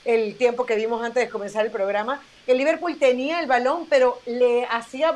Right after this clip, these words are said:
se le hacía muy difícil hacer daño. Hay una que tiene Luis Díaz, una gambeta muy bonita, pero que se termina yendo por arriba. Pero antes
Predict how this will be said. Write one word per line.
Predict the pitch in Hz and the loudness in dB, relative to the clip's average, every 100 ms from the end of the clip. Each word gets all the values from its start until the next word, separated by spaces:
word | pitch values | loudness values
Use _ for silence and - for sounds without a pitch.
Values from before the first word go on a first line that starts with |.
| 277 | -4
se | 247 247 | -8 -6
le | 233 | -4
hacía | 277 | -4
muy | 294 294 | -4 -6
difícil | 277 294 294 302 - _ - - | -10 -10 -8 -10 -12 _ -10 -2
hacer | 247 262 247 | 0 0 2
daño. | 247 214 208 208 | 0 0 -6 -4
Hay | 240 262 | -2 -2
una | 311 320 | -4 -4
que | 277 | -4
tiene | 247 254 | -2 -2
Luis | 247 214 | -4 -6
Díaz, | 277 294 247 | -2 -2 -2
una | 233 | -4
gambeta | 233 220 220 240 233 - - 240 | -4 -4 -2 -2 -4 -10 -18 -6
muy | 254 | -6
bonita, | 247 240 277 311 | -2 -2 -2 -2
pero | 262 233 | -4 -4
que | 214 | -6
se | 214 | -10
termina | 214 202 226 233 | -8 -6 -6 -2
yendo | 233 233 | -2 -2
por | 233 214 | -2 -2
arriba. | 202 202 180 170 | -2 -4 -6 -4
Pero | 214 220 | -4 0
antes | 262 330 330 262 285 | 0 0 0 0 0